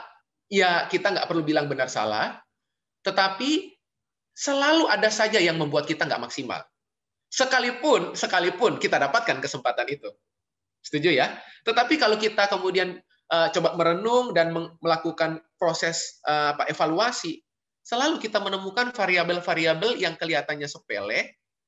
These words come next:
tidak berarti banyak, tetapi mengganggu.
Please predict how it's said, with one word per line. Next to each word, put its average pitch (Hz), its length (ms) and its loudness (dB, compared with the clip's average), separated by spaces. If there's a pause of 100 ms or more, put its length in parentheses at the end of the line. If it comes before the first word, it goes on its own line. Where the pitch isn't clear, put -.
(220)
tidak 170 280 -2
berarti 143 360 -2
banyak, 127 440 -2
tetapi 196 680 -10
mengganggu. 160 640 -6